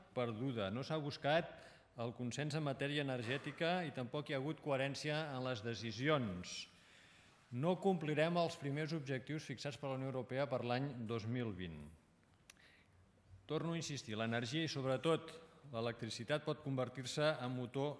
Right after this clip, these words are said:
del canvi. El sistema cada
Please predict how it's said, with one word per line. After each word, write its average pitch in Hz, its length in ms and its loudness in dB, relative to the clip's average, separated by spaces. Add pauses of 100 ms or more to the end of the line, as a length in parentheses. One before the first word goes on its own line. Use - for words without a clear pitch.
del 120 160 0
canvi. 85 320 -6 (960)
El 117 160 0
sistema 170 400 4
cada 151 240 6